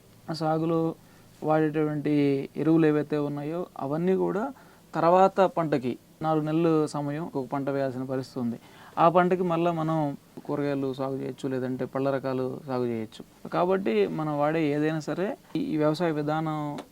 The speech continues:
ప్రధానమైనటువంటిది. దీంట్లో సేంద్రియ వ్యవసాయం అనేది అసలైన పద్ధతి. దీన్ని, దీన్ని నేను నా అనుభవంలో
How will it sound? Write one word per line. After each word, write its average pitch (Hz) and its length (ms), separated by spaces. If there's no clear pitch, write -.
ప్రధానమైనటువంటిది. 139 880
దీంట్లో 156 300
సేంద్రియ 170 500
వ్యవసాయం 151 460
అనేది 143 440
అసలైన 160 680
పద్ధతి. 131 360
దీన్ని, 107 240
దీన్ని 170 600
నేను 170 440
నా 160 140
అనుభవంలో 160 640